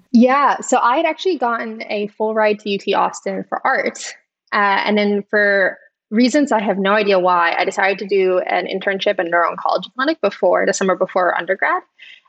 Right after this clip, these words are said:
And I met a number of terminal patients and one I really bonded with. And <laughs> I had this crisis and, uh, switched from art school to neuroscience, which U T was very unhappy about 'cause I dragged my scholarship with me, <laughs> which I would not have qualified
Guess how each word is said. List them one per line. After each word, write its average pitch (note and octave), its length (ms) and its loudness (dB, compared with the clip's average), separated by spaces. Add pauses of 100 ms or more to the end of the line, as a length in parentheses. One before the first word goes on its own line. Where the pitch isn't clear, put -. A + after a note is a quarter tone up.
(120)
And G3+ 220 2
I G3 60 0
met F#3+ 180 -2
a G3 60 -2
number F3+ 520 0 (280)
of - 80 -16
terminal G3 240 2
patients C#4+ 400 2
and G#3+ 80 4
one F#3 120 2
I F3+ 60 0
really E3+ 240 2
bonded G3+ 320 2
with. F#3 320 4 (100)
And E3+ 360 0
<laughs> - 20 -4
I A3+ 460 0 (460)
had A#3 220 0
this B3 160 2
crisis A#3+ 560 -2 (160)
and, G#3 600 2
uh, F3 200 0
switched C#4+ 280 -4
from C4 120 -4
art A3 140 -2
school C4 160 0
to A3+ 80 2
neuroscience, F#3+ 560 0
which F#3 160 -6
U G3+ 100 -2
T G3+ 180 -4
was F3 140 -4
very G3+ 320 4
unhappy F3+ 420 0
about - 320 0
'cause - 120 0
I E3+ 80 2
dragged G3 400 0
my F#3 80 0
scholarship G3 580 2
with G#3 180 2
me, F3+ 220 0 (340)
<laughs> C5 300 -4
which B3+ 180 2
I B3+ 120 2
would B3+ 120 2
not B3+ 260 2
have D4+ 120 -2
qualified G#3 640 0